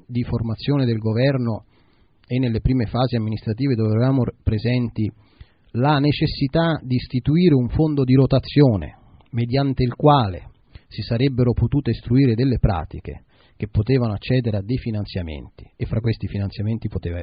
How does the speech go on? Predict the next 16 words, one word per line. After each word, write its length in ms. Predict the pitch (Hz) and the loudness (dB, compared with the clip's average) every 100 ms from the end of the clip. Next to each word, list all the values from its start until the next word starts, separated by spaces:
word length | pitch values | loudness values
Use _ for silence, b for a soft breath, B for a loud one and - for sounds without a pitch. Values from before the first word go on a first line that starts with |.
| - | -8
poteva 440 | - 104 104 95 | -8 -4 -4 -6
e 140 | - 107 | -8 -8
potrebbe 420 | 95 104 92 95 | -8 -6 -8 -6
essere 320 | 90 - - | -8 -10 -10
quello 320 | - 98 95 | -6 -6 -6
del 280 | 92 101 95 - b b b b | -6 -6 -6 -10 b b b b
depur-, 380 | - 104 107 104 | -6 -2 0 -2
depuratore. 800 | - 110 117 101 - 69 - - _ _ _ _ _ _ _ _ _ - | -2 -2 0 0 -2 -10 -12 -18 _ _ _ _ _ _ _ _ _ -2
Fondo 260 | - 123 120 | 2 4 4
di 100 | 117 | 2
rotazione 540 | 110 117 - 139 135 | 2 -2 -2 -2 -2
che 100 | 113 | -2
poteva 380 | - - 113 110 | -4 -4 -4 -4
essere 300 | 104 - 101 | -6 -4 -6
appunto 400 | - 120 107 110 | -4 -4 -2 -2
utile 420 | 120 117 110 101 | -2 -2 -4 -6